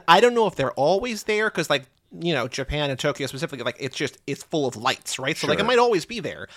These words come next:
Speaker 1: but it looks like there are Christmas trees lining the streets. And I'm like, "Is this a Christmas movie?" And I don't know. I don't know the answer to that, 'cause, like, I don't think so, 'cause, like, they don't mention it, but, like, maybe it is. So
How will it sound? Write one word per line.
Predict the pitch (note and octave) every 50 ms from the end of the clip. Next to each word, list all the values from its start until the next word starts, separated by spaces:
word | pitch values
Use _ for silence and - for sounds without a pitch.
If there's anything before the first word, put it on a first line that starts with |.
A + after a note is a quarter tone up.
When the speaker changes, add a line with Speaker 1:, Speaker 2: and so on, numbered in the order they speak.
| - - _
Speaker 1:
but | - F#3+
it | F#3+
looks | G3 D4+ - - -
like | A#3 -
there | G#3+ F#3+
are | D#3+ C3+
Christmas | - - - A#3+ A3+ - - C#3 -
trees | - - - C#3 B2+ B2 A#2+ B2+
lining | B2 B2 B2 B2+ C3+ C#3+ D#3 D#3 D3+ C#3+ C3+
the | B2+ A2+
streets. | - - - F3 D3+ - - -
And | C3+
I'm | C3+
like, | C#3+ C#3+ - - _ -
"Is | C#4 D#4+ C#4+ B3+
this | - D4 C4 -
a | C4+
Christmas | - - D#4+ D#4 - - C#3 -
movie?" | B2 A#2+ G#2+ - - A1 - - - - - - - - _ -
And | F#3 G#3
I | A#3
don't | A#3+ C#4+ C#4+ C#4
know. | D#4 - A#3+ -
I | B2+ D#3
don't | A3+ A#3+
know | A#3
the | G#3 A3
answer | A3+ F#3+ E3
to | C3+
that, | C#3 C3+ -
'cause, | D#3+ C#3 - C#3
like, | C3+ C3 B2 - -
I | - D3+ D#3+
don't | G3 F3+ -
think | - E3+ A3 -
so, | - - - - D4 E4 D4+
'cause, | C4 - C4+ D3 -
like, | - D3+ -
they | - D3+
don't | E3 E3+ D#3 C3
mention | B2+ C#3 D#3+ - - B3 D#4
it, | D4+ A#3+ -
but, | F3+ -
like, | - G3+ - -
maybe | C#3 B2+ C#3 D#3+ F3+ G#3 G#3 A3+ A#3 A3+
it | A3+ C4
is. | B3+ E3 A#2 - - - - - - - - - -
So | - - G3+ F3 F3 F3 D#3+ D3 -